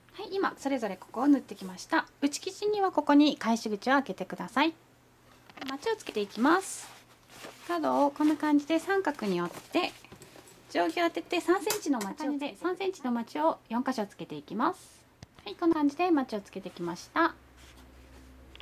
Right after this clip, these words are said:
ダイソーで買ったアクリル紐ですね。二センチ幅のアクリル紐を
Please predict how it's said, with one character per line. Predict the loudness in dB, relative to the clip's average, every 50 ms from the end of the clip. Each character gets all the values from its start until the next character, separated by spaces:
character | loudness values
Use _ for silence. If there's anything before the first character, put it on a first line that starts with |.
| -16 -12
ダ | -8
イ | -8 -8 -6 -4
ソ | -4 -2
ー | -2
で | -2 -2
買 | -4 -4
っ | -4 0
た | 2 2 2 2 0 -4
ア |
ク | -6 -2 -2 0
リ | 0 2 2
ル | 2 0
紐 | 2 2 0 0 0
で | -2 -6 -10
す | -4 0
ね。 | 2 4 6 6
二 | 6 4 2
セ | 4 4 4 4
ン | 4
チ | 4 2 2
幅 | 2 2 2 0
の | 0 -2
ア | -2 -2
ク | -4 -4
リ | -2 -2 -2
ル | -2 -4
紐 | -4 -4 -4 -4 0 4 4 4
を | 4 2